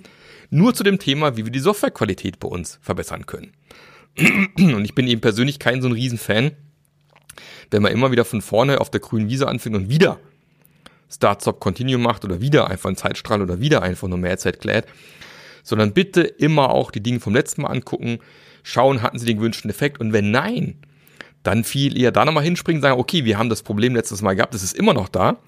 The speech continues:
Experiment hat nicht funktioniert, dann überlegen, was können wir ansonsten machen oder wenn es gar nicht gemacht worden ist, dann entweder die Retro extrem abkürzen, zu sagen, ey Kinders, wir brauchen gar nicht eine Retro machen, weil letztes Mal die Dinge haben wir gar nicht besprochen, gar nicht umgesetzt,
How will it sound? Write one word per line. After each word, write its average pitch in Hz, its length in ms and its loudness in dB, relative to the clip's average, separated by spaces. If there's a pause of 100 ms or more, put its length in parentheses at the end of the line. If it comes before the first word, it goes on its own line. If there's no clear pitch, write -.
(840)
Experiment 131 520 0
hat 123 120 -2
nicht 120 120 -4
funktioniert, 120 640 0 (240)
dann 98 120 2
überlegen, 107 300 2
was 104 120 -2
können 113 120 -4
wir 98 40 4
ansonsten 135 420 0
machen 156 300 -4 (420)
oder 170 340 4 (380)
wenn 113 140 2
es 113 120 -4
gar 95 120 -2
nicht 92 140 -6
gemacht - 340 -2
worden 120 260 0
ist, 123 240 -2 (500)
dann 104 160 0
entweder 117 280 2
die 104 120 4
Retro 113 360 -2 (100)
extrem 104 380 -2
abkürzen, 170 480 -2
zu 139 60 -4
sagen, 123 200 2
ey 120 120 2
Kinders, 165 340 -2
wir 113 100 0
brauchen 110 260 2
gar 101 160 4
nicht 101 180 -2
eine 104 120 0
Retro 107 240 -2
machen, 113 340 0
weil 104 120 2
letztes 101 300 -2
Mal 101 180 2
die 101 80 -2
Dinge 107 180 0
haben 98 80 0
wir 98 100 2
gar 92 120 -2
nicht 92 140 -8
besprochen, 123 440 -4
gar 104 100 -2
nicht 95 120 -4
umgesetzt, 139 500 -2